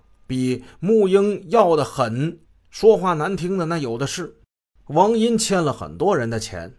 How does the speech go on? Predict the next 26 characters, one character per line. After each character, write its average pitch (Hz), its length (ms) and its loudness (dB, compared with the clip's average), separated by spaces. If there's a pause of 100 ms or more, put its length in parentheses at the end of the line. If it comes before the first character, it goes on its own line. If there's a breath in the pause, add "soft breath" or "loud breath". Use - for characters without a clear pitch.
穆 220 320 6
英 226 260 4
这 170 160 4
一 156 240 0
百 - 220 -8
多 120 200 -6
块 110 440 -2 (180 soft breath)
他 - 100 -10
根 143 360 -2
本 82 120 -6
就 82 140 -10
没 104 240 -4
当 151 180 -2
回 143 200 0
事 151 140 -2
儿， - 140 -4
欠 160 300 -2
他 123 80 -4
更 175 300 2
多 185 260 4
的 185 120 0
那 104 180 -4
多 175 280 -2
了 156 60 2
去 220 260 2
了。 151 140 -4